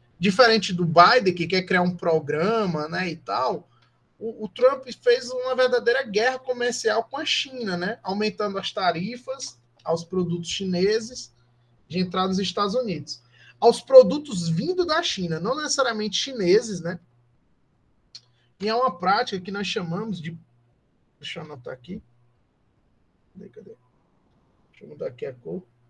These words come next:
Nós chamamos essa prática, pessoal, de protecionismo, né?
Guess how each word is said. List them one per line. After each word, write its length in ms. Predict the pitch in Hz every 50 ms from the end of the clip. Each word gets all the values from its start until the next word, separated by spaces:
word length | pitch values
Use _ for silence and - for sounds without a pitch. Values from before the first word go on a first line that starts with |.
| _ _ _ _ _ _ _ -
Nós 140 | 175 175 175
chamamos 420 | - 214 196 196 202 208 208 180
essa 260 | 196 196 190 - 190
prática, 560 | 170 175 - 165 160 170 190 202 185 - 175 165
pessoal, 440 | - 156 135 - - - 147 143
de 120 | 139 135 135 123 - _ _ _ _ _
protecionismo, 1400 | - 165 175 185 208 233 196 - _ - - 180 180 180 175 - - 208 196 180 156 139 135 139 135 127 131 127 127
né? 220 | 127 131 165 185